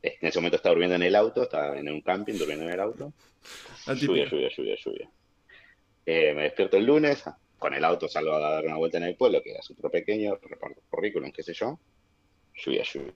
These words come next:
Speaker 1: lluvia, lluvia, lluvia. Llego a la, eh, reparto temprano y me dice la, la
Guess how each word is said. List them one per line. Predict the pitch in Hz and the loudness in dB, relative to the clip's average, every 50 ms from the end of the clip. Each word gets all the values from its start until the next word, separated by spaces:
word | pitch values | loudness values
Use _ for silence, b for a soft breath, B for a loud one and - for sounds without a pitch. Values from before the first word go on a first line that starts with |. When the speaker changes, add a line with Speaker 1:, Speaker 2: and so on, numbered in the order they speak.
| - - - | -10 -10 -10
Speaker 1:
lluvia, | - - - - - - | -10 -12 -12 -12 -12 -12
lluvia, | - - - - - - | -14 -14 -12 -12 -12 -12
lluvia. | - - - - - - _ B B B B B B _ - | -12 -12 -12 -12 -14 -14 _ B B B B B B _ 4
Llego | - 85 87 | 6 6 8
a | |
la, | 87 87 87 90 - - | 8 6 4 2 0 2
eh, | 87 80 78 78 76 76 76 73 73 76 76 76 71 - - - - - | 4 6 6 6 6 4 4 2 0 -2 -2 -4 -6 -6 -8 -14 -20 -20
reparto | - - - 85 - - 101 - 87 | -8 -2 -2 0 2 2 2 2 0
temprano | - 78 78 95 98 117 139 135 | 0 0 0 2 4 4 4 2
y | 123 | 2
me | 98 85 | 0 -2
dice | 80 80 - - 80 | -4 -4 -2 -4 -4
la, | - - 73 73 71 73 73 73 | -2 -2 -2 -2 -4 -6 -10 -10
la | - 67 67 - | -10 -12 -12 -12